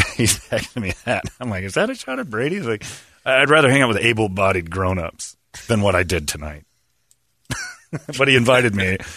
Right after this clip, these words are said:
He's like, "You get your helicopter all fired up and head on over to Gilbert." And I'm like, "No." But it was a nightmare for him. How come you made him go all the way out there?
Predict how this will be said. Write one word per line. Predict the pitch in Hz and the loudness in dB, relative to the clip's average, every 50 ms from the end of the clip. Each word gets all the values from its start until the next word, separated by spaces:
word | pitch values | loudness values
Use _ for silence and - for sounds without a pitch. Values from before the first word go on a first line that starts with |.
| - - _ - | -20 -16 _ 0
He's | 127 110 | 2 4
like, | 120 123 110 | 6 6 4
"You | 139 | 4
get | 156 156 170 - | 2 2 2 2
your | 143 127 | 2 2
helicopter | 151 175 170 - - 117 107 - 110 107 | 4 2 2 2 2 0 2 4 4 4
all | 98 95 | 4 4
fired | - - 101 98 95 98 | 4 4 4 4 6 4
up | 110 117 | 4 2
and | - 92 | 2 2
head | 113 120 | 2 4
on | 110 107 110 | 4 4 4
over | 110 101 101 | 4 2 2
to | 98 | 0
Gilbert." | 90 101 101 95 87 | 2 2 2 0 0
And | 87 - | -2 -6
I'm | 95 90 | -6 -8
like, | 85 82 - | -8 -8 -10
"No." | - 80 78 80 76 71 69 - - _ _ _ _ _ _ _ _ _ _ _ _ _ _ _ _ _ _ _ _ _ _ _ | -12 -10 -8 -8 -8 -8 -10 -12 -20 _ _ _ _ _ _ _ _ _ _ _ _ _ _ _ _ _ _ _ _ _ _ _
But | - 101 | -4 -2
it | 98 | 0
was | 107 95 | 0 0
a | 107 | 2
nightmare | 98 104 110 104 85 90 80 80 | 2 2 0 0 0 -2 -4 -4
for | - - - 73 | -4 -4 -6 -8
him. | 73 - - | -8 -6 -4
How | - 190 | -4 -2
come | - 233 214 | 2 2 4
you | 196 | 6
made | 190 202 208 196 | 6 6 6 6
him | 190 | 6
go | 175 196 190 | 6 6 6
all | 190 196 | 8 6
the | 190 190 | 6 6
way | 190 190 | 6 6
out | 190 190 190 - | 6 6 4 2
there? | - 220 208 127 73 - | 0 2 2 0 0 -4